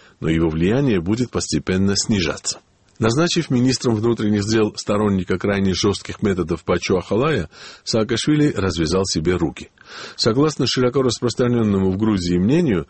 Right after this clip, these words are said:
когда он в очередной раз требовал стереть оппозицию в порошок, Мерабишвили, предвидя последствия, пытался отговорить его и предлагал более прагматичные, в какой-то степени более мягкие сценарии. Теперь ситуация изменилась.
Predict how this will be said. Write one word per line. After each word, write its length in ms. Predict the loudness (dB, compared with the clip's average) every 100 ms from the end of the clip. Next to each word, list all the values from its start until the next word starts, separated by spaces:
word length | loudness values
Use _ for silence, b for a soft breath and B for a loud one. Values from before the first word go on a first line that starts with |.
| B B
когда 320 | -4 -2 2
он 160 | 2 2
в 60 | 2
очередной 500 | 0 -2 0 0 0
раз 180 | 0
требовал 380 | 0 0 2 2
стереть 460 | 0 0 0 0 0
оппозицию 500 | -2 -2 -2 0 -2
в 60 |
порошок, 500 | 0 -2 0 0 -2 B B B -2
Мерабишвили, 640 | 0 0 0 0 2 0
предвидя 480 | 0 -2 0 0 0
последствия, 640 | -2 0 -2 -2 -6 -10 B B _
пытался 440 | -2 0 0 0
отговорить 640 | 0 0 2 2 0 -2 -4
его 320 | -2 -2 -2 b b
и 80 | -6
предлагал 480 | -2 0 2 0 -2
более 400 | 0 2 2 0
прагматичные, 800 | -2 0 -2 -2 -6 -4 -6 -4
в 60 |
какой-то 360 | -6 -2 -2 -2
степени 400 | -2 0 0 0
более 340 | 2 2 2
мягкие 460 | 2 0 -2 -6 -6
сценарии. 640 | -2 -2 0 -2 -8 -14 B B B B
Теперь 260 | -4 0 0
ситуация 640 | 0 0 0 0 2 2
изменилась. 720 | 2 0 2 0 -2 -6 -10